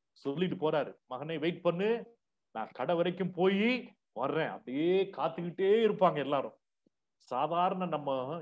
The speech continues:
இந்த உலகத்துல தகப்பன் தாயே அவங்க சொல்றத நம்பணும்னா இயேசு சுவாமி சொல்றத நம்பணுமா இல்லையா?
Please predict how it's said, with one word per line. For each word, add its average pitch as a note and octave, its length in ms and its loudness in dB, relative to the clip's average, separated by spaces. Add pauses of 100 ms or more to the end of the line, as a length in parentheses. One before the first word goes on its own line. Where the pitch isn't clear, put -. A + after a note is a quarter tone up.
இந்த C3+ 140 -2
உலகத்துல D#3 720 -2
தகப்பன் D3+ 520 -4
தாயே D#3+ 600 0 (280)
அவங்க C#3 340 0
சொல்றத E3 460 -2
நம்பணும்னா C#3+ 760 -4 (260)
இயேசு F3 480 0
சுவாமி D#3 400 -4
சொல்றத D3 420 -6
நம்பணுமா E3 320 -6
இல்லையா? D3 400 -4